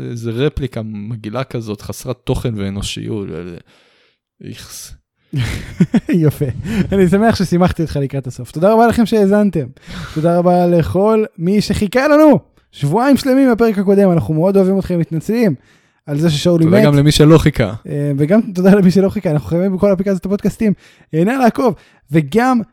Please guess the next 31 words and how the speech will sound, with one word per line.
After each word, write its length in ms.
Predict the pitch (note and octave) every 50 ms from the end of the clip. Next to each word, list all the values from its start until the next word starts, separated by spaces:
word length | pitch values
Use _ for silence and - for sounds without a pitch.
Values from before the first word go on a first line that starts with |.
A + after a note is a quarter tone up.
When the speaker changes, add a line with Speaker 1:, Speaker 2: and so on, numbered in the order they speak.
| _ _ -
Speaker 2:
ברשתות 720 | D#3 E3 G3+ A3 A#3 A3 - F3 E3+ E3 E3 F3 F#3 F#3+ G3+
החברתיות, 440 | F#3+ F#3+ F#3 F3+ F#3 G#3 G#3+ G3+
בפייסבוק, 560 | F3+ F3+ - - A3+ A#3 A3 G#3+ A#3 A3+ - G3
להשאיר 500 | F#3+ E3+ - - G#3 G#3+ G#3+ G#3 G#3 G3+ -
לייק, 440 | F3 F3+ F#3+ G3 G3+ F#3+ - - -
אה, 220 | F3 E3+ E3+ E3+ E3+
לשלוח 260 | E3 F#3+ G3 F#3 -
לנו 80 | G3+ F#3+
הודעות. 320 | F#3 F3 F3+ F#3 F#3 F3
אנחנו 220 | E3+ E3 - F3+
נהנים 400 | E3+ E3 E3 E3 F3+ F#3+ F#3 F#3
לדבר 300 | D#3+ D#3 D3+ D3+ D3 F3 F3
איתכם 320 | E3+ - - F3+ F3 E3
מאוד. 340 | D3+ D3+ E3 F#3 F#3+ F3 D3 - _ _ _ _ _ _ _ _ -
אה, 120 | D3 D3 C#3+
גם 140 | C#3 F3+ G3
אם 140 | G#3 G#3 G3
אנחנו 140 | F#3 F#3+ F3+
עולים 160 | F3+ F#3 F#3+ F#3
בדיליי, 380 | E3+ D#3+ E3 F3+ G3+ G3+ G3+ G3
כי 100 | - F3+
יש 200 | F3+ F3 - - - -
באג 320 | C#3+ C#3 F3 G3+ G#3 F#3+
באפליקציה. 680 | F#3+ G3+ F#3+ G3 G3+ G3+ - A3+ A3+ - - A3 F#3 E3
תודה 340 | - E3 D#3+ G3 G#3 G#3 G#3
רבה 200 | F#3+ G3 G3 F#3+
לכם, 320 | F3+ - - F3 D#3+ C#3+ C3+ - _ -
לכל 200 | C#3+ C3+ - E3+
מי 60 | E3+
ששולח 240 | D3+ - E3 D#3 D3+ D3
הודעות. 460 | C#3+ C3+ B2 A#2+ A#2 - _ _